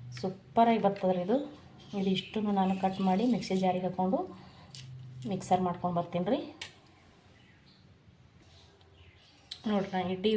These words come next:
ಫುಲ್ ಮಾವಿನಕಾಯಿ ಹಾಕ್ಕೊಂಡೀನಿ ಇವಾಗ. ನೋಡ್ಬೋದು, ಅಷ್ಟು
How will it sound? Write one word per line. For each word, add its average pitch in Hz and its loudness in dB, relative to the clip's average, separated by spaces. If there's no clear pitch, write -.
ಫುಲ್ 214 2
ಮಾವಿನಕಾಯಿ 190 2
ಹಾಕ್ಕೊಂಡೀನಿ 170 0
ಇವಾಗ. 185 2
ನೋಡ್ಬೋದು, 175 -4
ಅಷ್ಟು - -8